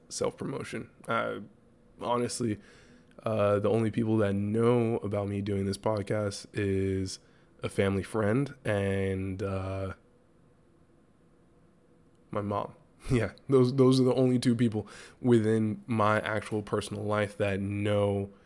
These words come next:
that I'm doing this podcast. So thank you guys. Uh, the whole reason why this podcast is growing and getting a larger audience is really because of all of you guys.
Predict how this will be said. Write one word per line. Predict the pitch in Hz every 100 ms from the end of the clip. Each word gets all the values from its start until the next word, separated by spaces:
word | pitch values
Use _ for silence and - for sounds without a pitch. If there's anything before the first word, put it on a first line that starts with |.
| - - _ -
that | 117 101 101
I'm | 101 101 98 98 98 - 101
doing | 113 170
this | 123 90
podcast. | 101 98 - - -
So | 120 113 - _ _ _ _ _ _ _ _ _ - _ _ _
thank | - 113 107
you | 113
guys. | 110 104 101 104 - -
Uh, | 104 98 98 98 95 95 - -
the |
whole | 95 110
reason | 107 104 104 101 104 101
why | 98 113 107
this | 110 107
podcast | - 110 104 101 104 104
is | 110
growing | 98 95 101 107 117 117 - - - - - _
and | - 101 101 101 101 101 98 98 98 - _ _ -
getting | 110 107 104 107 -
a |
larger | 101 98 98 98 104 -
audience | 95 104 113 120
is | - 107 101
really | 101 104 101 101
because | 98 101 101
of | 98
all | 98 -
of | -
you | -
guys. | - - - -